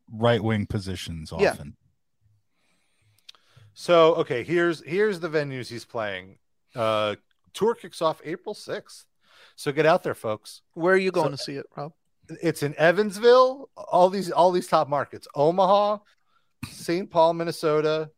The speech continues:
Speaker 1: Blackfoot,
Speaker 3: Columbus,
Speaker 1: Ohio.
Speaker 3: Ohio.
Speaker 1: Oh.
Speaker 3: Columbus, Ohio.
Speaker 1: Okay.
Speaker 3: But he's staying in Blackfoot.
Speaker 1: Okay. He, I hope he
Speaker 3: Uh,
Speaker 1: gets the Wi-Fi from M G K.
Speaker 3: Gra-, <laughs> Grand Rapids, Louisville, Nashville,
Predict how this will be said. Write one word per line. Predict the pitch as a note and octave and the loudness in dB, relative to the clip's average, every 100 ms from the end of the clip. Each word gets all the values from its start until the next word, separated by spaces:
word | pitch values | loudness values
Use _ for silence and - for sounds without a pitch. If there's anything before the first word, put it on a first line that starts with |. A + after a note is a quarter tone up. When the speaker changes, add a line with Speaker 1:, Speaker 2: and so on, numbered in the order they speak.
| - | 2
Speaker 1:
Blackfoot, | C#3 C#3+ - D3+ | 4 4 6 6
Speaker 3:
Columbus, | C3+ | 8
Speaker 1:
Ohio. | B2+ A#2 A2+ | 8 6 6
Speaker 3:
Ohio. | A#2 D3+ C#3+ _ - | 2 -2 -10 _ -6
Speaker 1:
Oh. | A2+ F2+ - - - - _ _ _ _ _ | -6 -6 -8 -14 -16 -20 _ _ _ _ _
Speaker 3:
Columbus, | C#3 D3+ C3+ - | 2 4 2 -2
Ohio. | F#2 E2+ D#2+ D#2+ F2 G#2 - A#2+ | -8 -8 -12 -16 -18 -20 -12 -8
Speaker 1:
Okay. | A2+ A#2 | -4 4
Speaker 3:
But | E3+ | 4
he's | E3 E3 | 4 0
staying | A3+ A3 F3+ | 4 4 4
in | C3 | -2
Blackfoot. | A2 F2 - - F2+ _ A#2+ | -2 -2 -4 -16 -20 _ -14
Speaker 1:
Okay. | A2 G2 | -14 -8
He, | C#3+ D3 - | -4 -2 4
I | C#3+ | 6
hope | D3 B2 | 6 4
he | |
Speaker 3:
Uh, | B2+ | 2
Speaker 1:
gets | C3+ | 2
the | - | 2
Wi-Fi | B2 B2 C#3 - G2+ F#2 - _ _ _ | 4 6 4 0 -6 -8 -14 _ _ _
from | - A2 | -4 -2
M | A2 | 0
G | G2 G2+ | -2 -6
K. | - | -2
Speaker 3:
Gra-, | C#3 C3+ - - F3+ C#3 _ _ | 0 -2 -6 -12 -12 -14 _ _
<laughs> | _ _ | _ _
Grand | G#2+ D3 F3 A3 A#3+ | 0 4 6 6 6
Rapids, | G3 F#3 F3+ F#3+ F3+ - - | 6 6 4 0 -2 -6 -14
Louisville, | C3+ F3 A3+ G3 D3+ D3+ C#3+ C#3 - - | -2 0 0 -2 2 4 4 0 -8 -12
Nashville, | C3 E3 G3+ - A2+ C3 B2 A#2 A#2 | -4 0 0 -2 -6 -4 -2 -2 -6